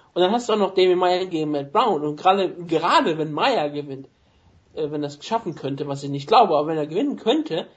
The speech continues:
dann hat er auch mehr oder weniger einen Title-Shot eigentlich sicher verdient. Und plötzlich hast du drei, vier Kämpfer, die, ähm, alle ihren Anspruch drauf haben auf einen Title-Shot. Ich glaube, Carlos Condit, wie gesagt, deswegen drei vier, weil ich sage, er hat verloren, deswegen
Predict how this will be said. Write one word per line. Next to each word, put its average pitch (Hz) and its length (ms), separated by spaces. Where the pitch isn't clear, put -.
dann 185 100
hat 247 160
er - 140
auch - 200
mehr 185 200
oder 190 160
weniger 202 200
einen 190 100
Title-Shot 196 420
eigentlich 185 340
sicher 185 240
verdient. 165 440
Und 165 60
plötzlich 214 280
hast 202 140
du 196 60
drei, 240 320
vier 226 240
Kämpfer, 262 560
die, 202 560
ähm, 196 500
alle 226 300
ihren 202 260
Anspruch 208 460
drauf 143 340
haben 143 320
auf 175 200
einen 180 100
Title-Shot. 240 520
Ich 160 100
glaube, 180 260
Carlos 170 300
Condit, 175 240
wie 170 60
gesagt, 151 200
deswegen 156 320
drei 143 220
vier, 185 300
weil 139 120
ich 151 100
sage, 151 200
er 151 60
hat 147 120
verloren, 156 460
deswegen 151 520